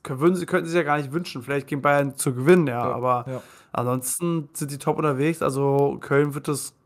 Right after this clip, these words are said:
Speaker 1: ganz locker, denk ich mal, wuppen. So ein, ein ganz sicheres zwei null oder vielleicht auch ein glückliches drei null. Aber auf jeden Fall wird es ein sicherer Sieg.
Speaker 2: Mhm.
Speaker 1: Also auf
Speaker 2: Mhm.
Speaker 1: jeden Fall mindestens zwei Tore Vorsprung, würde ich
Speaker 2: Ich
Speaker 1: sagen.
Speaker 2: denke auch.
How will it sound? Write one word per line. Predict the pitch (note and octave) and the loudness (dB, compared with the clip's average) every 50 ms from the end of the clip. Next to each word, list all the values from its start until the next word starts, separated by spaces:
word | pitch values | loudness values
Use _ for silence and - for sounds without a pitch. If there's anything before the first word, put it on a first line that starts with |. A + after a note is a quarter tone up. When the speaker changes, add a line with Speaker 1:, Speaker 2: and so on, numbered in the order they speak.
| _ _ - | _ _ -2
Speaker 1:
ganz | - B2+ C3 D3+ D#3 - - - | 0 0 2 0 -2 -6 -6 -4
locker, | D3 C3+ C3 C3+ C#3+ D3+ - - E3+ D#3+ D#3 | -2 0 2 4 4 4 4 4 4 4 4
denk | D3+ D3 C3+ | 4 0 -6
ich | - - | -6 -4
mal, | C#3+ C3+ B2+ | -4 -4 -2
wuppen. | B2 C#3+ - D3+ D#3+ E3 E3 D#3+ - - - - - - - _ | -4 -6 -6 -4 -4 -4 -4 -6 -8 -12 -20 -20 -20 -20 -20 _
So | - - - D3 D3 | -10 -4 0 0 0
ein, | C#3+ C#3+ C#3 C3+ C3 B2 - - - _ _ - | 0 0 -2 -4 -6 -8 -12 -16 -20 _ _ -8
ein | D3 C3 | -6 0
ganz | - D3+ F#3 G3+ G3 - | 4 4 4 4 4 2
sicheres | G3 G#3+ G#3 - A3+ G3+ G#3+ G3+ G3+ - | 2 2 2 2 4 4 4 2 2 0
zwei | - - - C#3 B2+ C#3 E3+ G3 | -6 -4 0 2 4 4 4 4
null | G#3 G#3 G#3+ G#3+ A3 A3+ A3+ A3 A3 - _ _ _ _ _ _ _ _ _ | 4 4 4 6 6 4 2 0 -2 -8 _ _ _ _ _ _ _ _ _
oder | - - D#3+ E3 D#3+ | -2 4 4 6 6
vielleicht | - F3 D#3+ - D#3 | 6 4 2 4 4
auch | E3 D3 | 2 2
ein | D3+ C3+ | 2 0
glückliches | B2+ D3+ E3 E3 - D#3 D#3 E3 D3 - - - | 2 2 0 0 0 -4 -4 -2 -2 -2 -4 -4
drei | - C#3+ C#3 C3 D3 F3+ | -2 2 4 6 6 6
null. | F#3+ G3 F#3+ G3 G3 G3 G3 F#3+ F#3+ F#3 - _ _ _ _ _ _ _ | 6 6 6 6 6 6 6 4 0 -4 -10 _ _ _ _ _ _ _
Aber | - C#3+ C#3+ D3+ | -8 -4 -2 -2
auf | C#3+ C3+ | 0 2
jeden | F3 F3 | 2 4
Fall | E3 F3+ D#3+ | 6 6 4
wird | D3+ D#3+ E3+ | 4 2 -2
es | D3+ - | -2 -2
ein | F3 D#3+ C#3+ | -4 -6 -4
sicherer | C3 C#3 E3+ E3+ - F#3 D#3+ D#3 C#3 | -2 -2 -2 -2 0 2 2 2 0
Sieg. | B2+ B2 C3 C#3 C3 B2 | 0 -4 -8 -8 -8 -8
Speaker 2:
Mhm. | A#2 A2 A#2+ C3 B2+ - | -8 -6 -8 -8 -10 -10
Speaker 1:
Also | - - C3+ C#3 D#3+ D3+ | -6 -2 2 4 6 6
auf | D3+ D3 B2 | 6 6 4
Speaker 2:
Mhm. | D#3+ | 2
Speaker 1:
jeden | F3 E3+ | 4 4
Fall | F3+ E3 | 4 6
mindestens | E3 F3+ F#3+ F#3+ - F#3 D#3+ - | 6 4 4 2 0 -2 -6 -6
zwei | - - D#3+ D3+ | -2 -2 -2 -2
Tore | D3 D3 C#3+ C3 | -2 -2 -6 -4
Vorsprung, | - C#3 C#3 C#3+ C#3 - B2+ B2 A#2+ A#2 A#2 | -4 -2 -4 -4 -4 -8 -12 -12 -12 -14 -12
würde | A#2+ A#2+ A#2+ | -12 -12 -10
ich | A#2 | -10
Speaker 2:
Ich | - | -8
Speaker 1:
sagen. | - G#2+ A#2 A#2 A2 | -8 -8 -8 -10 -12
Speaker 2:
denke | - - | -16 -18
auch. | A#2 | -20